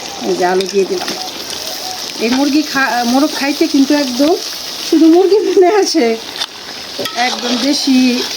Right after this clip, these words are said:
মোরগের মতোই লাগে, স্বাদ আছে এই মাংস। তো রান্না করতেছি, এখন তো দুপুর একটা বাজে, যে আজান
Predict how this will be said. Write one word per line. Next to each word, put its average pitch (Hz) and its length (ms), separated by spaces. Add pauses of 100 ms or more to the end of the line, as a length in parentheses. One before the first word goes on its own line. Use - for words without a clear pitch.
(300)
মোরগের 262 520
মতোই 214 340
লাগে, 165 240 (1200)
স্বাদ 202 280
আছে 220 220
এই 190 60
মাংস। 180 280 (3250)
তো 233 80
রান্না 302 300
করতেছি, 359 480
এখন 330 360
তো 320 440
দুপুর 277 680
একটা 269 360
বাজে, 233 320
যে 220 80
আজান 240 300